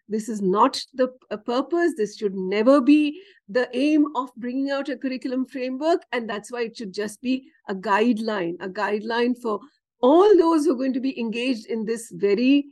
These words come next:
challenging, creative, and important, uh, process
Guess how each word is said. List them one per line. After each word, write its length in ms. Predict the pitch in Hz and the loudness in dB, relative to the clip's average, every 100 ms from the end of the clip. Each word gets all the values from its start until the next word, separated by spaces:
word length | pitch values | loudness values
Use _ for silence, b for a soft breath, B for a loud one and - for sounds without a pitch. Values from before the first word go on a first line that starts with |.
| _ - | _ -6
challenging, 720 | 226 190 220 220 247 254 240 | 0 2 0 -2 -4 -2 -4
creative, 600 | - 190 202 220 247 - | -6 -4 -4 -2 -4 -4
and 160 | 220 220 | -8 -6
important, 800 | 208 - 196 208 214 233 233 220 b b b | -8 -6 -2 -2 0 0 0 -4 b b b
uh, 220 | - 202 202 | -6 -6 -4
process 680 | 240 254 254 165 - - | 4 6 6 -2 -8 -20